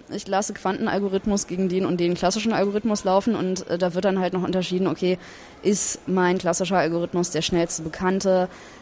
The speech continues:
Sind sich alle Wissenschaftler darüber einig, dass es der schnellste bekannte ist? Äh,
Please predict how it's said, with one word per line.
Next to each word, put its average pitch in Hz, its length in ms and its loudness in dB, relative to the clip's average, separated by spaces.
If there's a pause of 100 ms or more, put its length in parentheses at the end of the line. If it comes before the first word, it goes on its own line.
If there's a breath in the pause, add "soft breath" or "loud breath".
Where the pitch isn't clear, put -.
(160)
Sind 190 440 2
sich 180 220 -2
alle 175 180 0
Wissenschaftler 185 520 0
darüber 175 400 0
einig, 175 320 0
dass 175 200 -2
es 175 120 -4
der 170 120 -2
schnellste 170 400 0
bekannte 175 420 0
ist? 170 520 0
Äh, 175 320 4